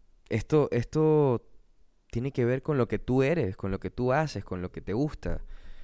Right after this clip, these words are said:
Entonces es importantísimo que podamos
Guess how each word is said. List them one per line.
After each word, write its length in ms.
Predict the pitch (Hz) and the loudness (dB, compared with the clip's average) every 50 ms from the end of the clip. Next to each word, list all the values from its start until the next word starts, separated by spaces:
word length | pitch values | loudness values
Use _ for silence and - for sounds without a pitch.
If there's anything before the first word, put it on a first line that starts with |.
| - - - - - - | -14 -14 -18 -18 -10 -8
Entonces 640 | 101 98 - 110 110 104 - 127 131 131 127 - - - - | -8 -4 -2 -2 0 2 2 2 0 0 -2 -8 -14 -2 2
es 160 | 113 117 113 | 4 4 4
importantísimo 920 | 120 120 110 - 101 101 - 104 104 101 - 120 117 - 143 143 143 135 | 2 -2 -2 -2 -4 -2 0 -2 -2 0 0 -2 0 0 0 2 2 2
que 100 | 123 110 | 2 0
podamos 840 | - - 95 95 95 98 101 104 110 110 117 120 117 110 - - | 0 2 2 2 4 4 2 2 2 2 2 2 0 0 -4 -8